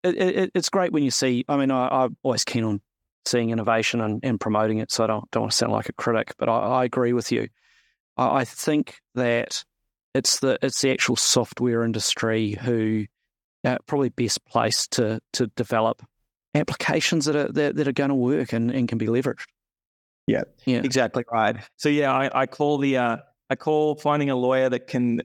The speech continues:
Speaker 2: be a great lawyer and, and code a unicorn because
Speaker 1: Right.
Speaker 2: there's not <laughs> too, too many out there. Um, and I, you mentioned in your intro, so I do a lot of teaching at, at university, and one of the questions I always get is,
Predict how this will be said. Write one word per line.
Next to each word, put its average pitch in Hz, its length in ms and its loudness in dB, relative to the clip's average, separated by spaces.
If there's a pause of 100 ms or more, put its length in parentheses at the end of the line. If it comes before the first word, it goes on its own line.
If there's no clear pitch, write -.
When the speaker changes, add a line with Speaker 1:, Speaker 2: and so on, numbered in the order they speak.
(140)
Speaker 2:
be 147 140 2
a 139 100 0
great 135 260 -2
lawyer 127 340 0
and, 127 380 0
and 131 220 0
code 127 360 0 (100)
a 131 60 2
unicorn 127 600 0 (400)
because 135 320 0
Speaker 1:
Right. 135 140 2 (100)
Speaker 2:
there's - 200 -2 (280)
not 165 200 2
<laughs> - 60 -8
too, 180 280 0
too 180 240 -2
many 165 240 2
out 135 200 2
there. 123 340 0 (440)
Um, 123 440 0 (360)
and 156 100 0
I, 131 540 0
you 156 200 0
mentioned 151 400 0
in 143 160 0
your 123 160 2
intro, 127 300 0
so 120 160 -2
I 143 80 0
do 139 180 0
a 131 40 2
lot 123 180 2
of 113 80 -8
teaching 123 440 0
at, 113 140 -2
at 127 140 0
university, 120 640 0
and 120 80 -2
one 123 120 2
of 120 40 0
the 117 60 -2
questions 131 400 -2
I 104 100 0 (140)
always 147 480 0
get 131 400 0
is, 123 260 0